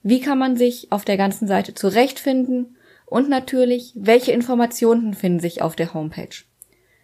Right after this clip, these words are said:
Zum Beispiel, wenn ein Tarifvertrag angesprochen wird,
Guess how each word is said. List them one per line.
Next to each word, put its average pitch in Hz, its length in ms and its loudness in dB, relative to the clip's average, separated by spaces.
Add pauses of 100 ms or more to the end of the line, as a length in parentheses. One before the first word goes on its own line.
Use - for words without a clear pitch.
(480)
Zum 208 160 0
Beispiel, 214 340 2
wenn 196 140 2
ein 185 120 0
Tarifvertrag 254 760 0
angesprochen 233 680 0
wird, 220 240 -2